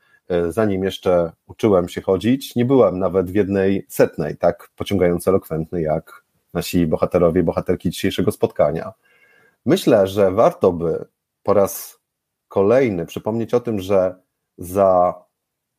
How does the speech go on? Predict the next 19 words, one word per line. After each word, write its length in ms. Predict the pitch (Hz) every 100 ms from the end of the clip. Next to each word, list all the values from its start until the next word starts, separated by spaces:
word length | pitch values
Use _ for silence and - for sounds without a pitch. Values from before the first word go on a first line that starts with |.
| 113
elokwencją 680 | 104 - - 147 170 123 104
tych 140 | 98
młodych 280 | 101 85 87
ludzi, 580 | 87 85 78 82 90 -
za 240 | 73 95 98
ich 360 | - 95 92 -
opanowaniem, 840 | 110 101 95 110 123 107 87 87
za 120 | 87
spokojem, 760 | 95 - 98 117 117 90 82 85 _
ale 180 | 92 95
także 320 | 117 117 107
za 100 | 98
zgromadzonym 520 | 92 98 90 113 117
przez 240 | - 107 95
nich 120 | 87
doświadczeniem 720 | 90 - - 127 113 90 85
stoją 320 | - 107 101
ludzie 180 | 101 92
dorośli. 600 | 92 85 - - -